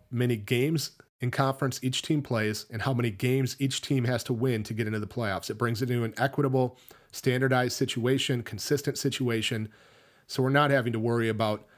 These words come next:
all of this other stuff. And, and, you know, a team that goes two and three,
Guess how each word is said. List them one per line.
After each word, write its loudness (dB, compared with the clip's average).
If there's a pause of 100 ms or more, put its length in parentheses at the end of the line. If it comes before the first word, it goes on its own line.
(300)
all 2
of -2
this 0
other -2
stuff. -4
And, -6
and, -6 (460)
you -2
know, -2
a -2
team 2
that 0
goes 0
two 2
and -2
three, 2